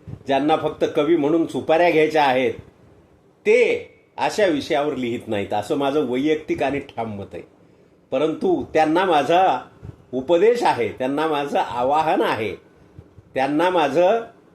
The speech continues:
विनंतीही आहे की अशा विषयावर लिहात जा थोडं. खरा काट्याकुटाचा रस्ता तर हाच आहे.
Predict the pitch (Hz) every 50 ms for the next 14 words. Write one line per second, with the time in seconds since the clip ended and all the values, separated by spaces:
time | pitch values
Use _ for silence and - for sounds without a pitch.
0 | _ _ _ _ - 120 135 160 165 190 196 208 196 - 220 208 202 247 285 269
1 | 202 143 120 120 107 90 85 85 - _ _ _ - - _ _ _ _ _ _
2 | _ _ - 135 120 123 123 - 175 170 175 175 170 170 190 185 180 180 175 175
3 | 170 156 139 127 127 147 156 156 156 175 180 170 175 - 160 156 160 170 170 -
4 | - - - _ _ - - - _ _ _ _ _ _ _ _ _ _ _ _
5 | - - 120 123 151 160 156 - 151 143 143 - 170 156 - - 151 - 165 156
6 | 143 156 156 151 151 147 - - 151 151 156 156 127 147 147 165 180 175 190 165
7 | 151